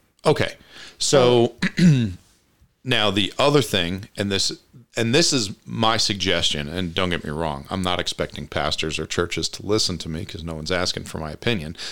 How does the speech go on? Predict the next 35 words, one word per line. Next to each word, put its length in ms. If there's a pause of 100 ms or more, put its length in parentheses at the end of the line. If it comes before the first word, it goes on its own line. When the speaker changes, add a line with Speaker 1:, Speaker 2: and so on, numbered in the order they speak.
(800)
Speaker 1:
What 160
I 140
think 220
should 180
happen 600
is 480 (1160)
the 80
Christians 800 (140)
in 140
the 60
church 580 (160)
that 200
say, 500
"We 260
don't 200
want 180
our 80
kids 260
in 120
public 280
school." 340 (120)
And 100
I 80
get 300
that. 200 (100)
And 100
that's 180
a 60
common 800 (160)
idea, 600
especially 460
if 120
you 60
have 100
a 40